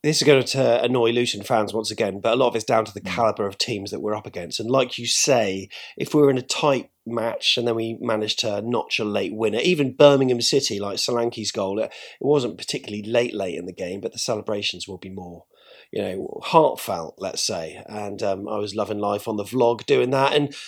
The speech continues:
Speaker 1: you know, vlogging, thankfully, I wasn't holding the camera on that photo that you, um, that was just flashed up on screen
Speaker 2: <laughs>
Speaker 1: shortly. But yeah, we've done the vlog once again. So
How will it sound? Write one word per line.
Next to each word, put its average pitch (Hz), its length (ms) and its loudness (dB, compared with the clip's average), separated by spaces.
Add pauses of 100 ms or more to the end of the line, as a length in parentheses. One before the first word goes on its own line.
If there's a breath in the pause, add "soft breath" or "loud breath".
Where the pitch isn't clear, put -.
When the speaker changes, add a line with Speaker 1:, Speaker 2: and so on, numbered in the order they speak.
(220 loud breath)
Speaker 1:
you - 100 0
know, 165 160 10
vlogging, 165 760 8 (600)
thankfully, 127 500 4
I 120 40 4
wasn't 123 280 -2
holding 120 280 -2
the 110 60 -8
camera 120 320 -2
on 110 80 -2
that - 160 -2
photo 110 480 -4
that 104 200 -4
you, 107 280 -2
um, 107 240 -2
that 117 100 -4
was 104 120 -8
just - 320 -4
flashed - 320 -6
up 117 160 -6
on 110 120 -4
screen 107 520 -2 (180 loud breath)
Speaker 2:
<laughs> 135 160 0
Speaker 1:
shortly. 143 440 6
But 160 180 4
yeah, 165 200 10
we've 156 240 2
done 170 200 8
the 165 80 6
vlog 139 360 8
once 127 240 2
again. 120 320 2
So 120 220 0